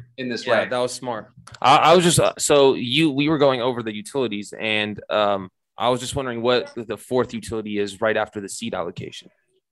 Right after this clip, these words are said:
Speaker 1: Okay, so the fourth utility, I guess, is technically, like, the, the first utility, which is really access to our private Discord. So when you get an avatar, you go into our Discord, you verify that you own it,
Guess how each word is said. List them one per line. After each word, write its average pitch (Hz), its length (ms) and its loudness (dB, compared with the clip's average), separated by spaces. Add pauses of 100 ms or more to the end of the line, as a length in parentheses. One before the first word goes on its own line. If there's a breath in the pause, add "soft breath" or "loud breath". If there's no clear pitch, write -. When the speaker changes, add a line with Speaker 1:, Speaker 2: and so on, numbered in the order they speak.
(540)
Speaker 1:
Okay, 156 140 4
so 165 120 2
the 165 140 4
fourth 262 280 4
utility, 165 760 2
I 147 60 2
guess, 156 280 -2
is - 80 -10
technically, 165 460 -4
like, 127 240 -2 (100)
the, 120 260 -4 (120)
the 123 160 -8
first 185 260 2
utility, 135 480 0
which 127 220 -6
is 127 300 -4 (100)
really 180 260 2 (100)
access 151 580 0
to 151 180 -2
our 127 260 0
private 131 480 -4 (140)
Discord. 104 560 -6
So 135 340 2 (580 soft breath)
when 170 260 0
you 226 140 0
get 170 200 0
an 151 120 0
avatar, 135 600 0
you 120 200 -12
go 135 140 -4
into 151 120 -4
our 143 140 -2
Discord, 127 560 -8
you 110 80 -10
verify 131 540 2
that 120 140 -4
you 120 120 -6
own 120 200 0
it, 110 200 -8